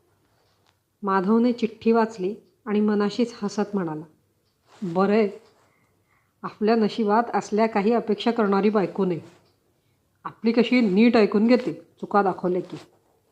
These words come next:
आज त्याने जोशाला ऑफिसमध्ये ती चिठ्ठी दाखवली आणि खळखळून हसला. "कसल्या बावट असतात या बायका. मुळात ही कोण आहे लिहिणारी? हिला लिहायला कसं सुचलं? आमची तर बघा,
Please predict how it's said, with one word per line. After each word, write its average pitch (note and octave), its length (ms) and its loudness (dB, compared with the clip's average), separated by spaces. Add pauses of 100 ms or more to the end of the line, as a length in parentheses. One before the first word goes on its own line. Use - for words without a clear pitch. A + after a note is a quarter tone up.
(880)
आज G3 160 0 (120)
त्याने A3+ 300 4
जोशाला G#3+ 420 2
ऑफिसमध्ये A3 640 0
ती A3+ 140 -6
चिठ्ठी - 440 -2
दाखवली G#3 480 0
आणि G#3 180 0 (120)
खळखळून A3 540 4
हसला. E3+ 320 -8 (1080)
"कसल्या A3 440 4
बावट A3 360 6 (100)
असतात G3+ 360 -4
या G#3 100 -2
बायका. E3+ 520 -4 (680)
मुळात A3+ 420 8
ही G#3+ 200 -2
कोण A#3+ 320 6
आहे A#3+ 180 8
लिहिणारी? G3+ 560 2 (440)
हिला A3 180 4
लिहायला G#3+ 420 4
कसं C4 240 0
सुचलं? G3 560 0 (380)
आमची D#3+ 380 -4
तर A#3+ 100 8
बघा, B3 260 8